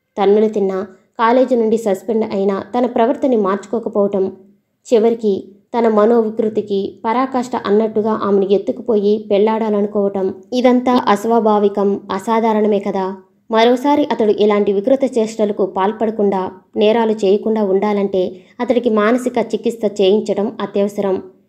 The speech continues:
మీరు అంగీకరిస్తే నాకు తెలిసిన ఒక సైకాట్రిస్ట్ ఫోన్ నంబర్ ఇస్తాను. ముందుగా ఫోన్ చేసి అపాయింట్‌మెంట్ తీసుకుని వెళ్ళి కలవండి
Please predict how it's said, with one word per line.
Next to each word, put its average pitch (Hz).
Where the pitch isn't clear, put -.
మీరు 262
అంగీకరిస్తే 254
నాకు 214
తెలిసిన 208
ఒక 202
సైకాట్రిస్ట్ 220
ఫోన్ 196
నంబర్ 214
ఇస్తాను. 190
ముందుగా 233
ఫోన్ 202
చేసి 214
అపాయింట్‌మెంట్ 214
తీసుకుని 202
వెళ్ళి 196
కలవండి 190